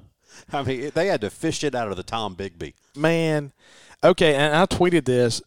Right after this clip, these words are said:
Speaker 2: To me, that was the equivalent of the Frank Thomas home run off the bathrooms in left field off Tommy
Speaker 1: Yes.
Speaker 2: Raffo.
Speaker 1: Yeah.
Speaker 2: I mean, that was every bit. Will Clark hit one kinda like that at one time. I remember Will hitting one over the trees and right several times.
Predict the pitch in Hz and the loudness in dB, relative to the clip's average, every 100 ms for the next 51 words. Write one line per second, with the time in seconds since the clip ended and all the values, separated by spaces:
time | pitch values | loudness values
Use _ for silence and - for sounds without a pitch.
0 | _ - 170 160 190 233 151 131 127 _ | _ 0 4 4 4 2 2 -2 -6 _
1 | _ 117 156 175 151 123 139 127 - 160 | _ 2 2 6 6 6 6 4 2 4
2 | 175 139 127 117 - _ 135 123 117 147 | 6 6 0 -2 -10 _ 0 2 0 2
3 | 147 147 - 143 135 117 147 139 139 135 | 0 0 0 0 0 0 2 4 4 2
4 | 135 135 - 120 131 131 139 117 123 123 | 2 0 0 0 0 0 -2 0 0 2
5 | 120 - 127 117 110 - 135 120 113 113 | 0 2 2 2 0 0 0 2 2 2
6 | 107 107 101 _ 135 - - 160 175 165 | -2 -6 -8 _ -14 -12 -2 4 6 6
7 | 196 156 - - 156 170 160 151 127 110 | 6 6 4 2 4 6 6 6 4 0
8 | 135 143 240 - 185 165 160 160 120 131 | 2 6 8 6 6 6 6 4 2 4
9 | 135 127 123 117 - - - 175 165 117 | 4 4 0 -4 -16 -10 -4 0 2 2
10 | 120 135 - 143 139 139 139 135 139 143 | 0 -2 2 4 4 2 0 2 2 4
11 | 175 208 135 127 147 127 147 131 127 135 | 4 4 4 6 6 6 4 2 4 4
12 | 117 104 131 127 117 110 120 120 - 135 | 4 0 2 2 2 -2 -4 -4 -2 -2
13 | 98 90 107 78 - | -2 -6 -12 -12 -18